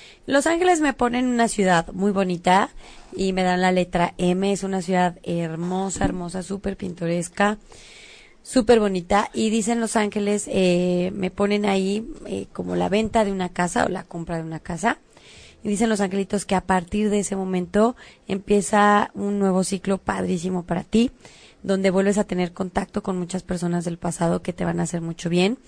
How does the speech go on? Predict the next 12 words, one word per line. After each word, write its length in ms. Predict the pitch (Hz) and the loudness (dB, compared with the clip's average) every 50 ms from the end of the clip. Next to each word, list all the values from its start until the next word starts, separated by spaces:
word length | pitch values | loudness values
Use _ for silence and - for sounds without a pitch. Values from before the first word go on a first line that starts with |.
| - - - - - - - _ _ | -20 -20 -20 -20 -20 -20 -20 _ _
y 80 | - 196 | 2 4
al 120 | 190 190 202 | 4 4 2
mismo 260 | 208 202 214 226 226 | 0 0 0 0 0
tiempo 440 | 220 - 220 202 190 - 214 220 226 | 2 2 0 0 2 2 2 2 2
te 160 | - - 180 190 | 2 -2 -2 -2
abres 300 | 185 175 190 214 - - | -2 -2 -2 -2 -4 -6
a 60 | 170 | -8
cosas 300 | - - 175 170 185 170 | -8 -8 -6 -6 -4 -4
nuevas 440 | 180 175 170 175 180 196 - - - _ _ _ _ | -4 -2 0 0 0 -2 -4 -10 -18 _ _ _ _
padrísimas 680 | - 175 170 175 170 180 175 185 170 180 180 180 175 170 | -8 -4 -4 -2 -2 -2 -4 -4 -4 -4 -4 -4 -4 -2
para 220 | - - 185 196 | 0 0 0 2
ti. 200 | - 277 285 277 | 4 2 2 2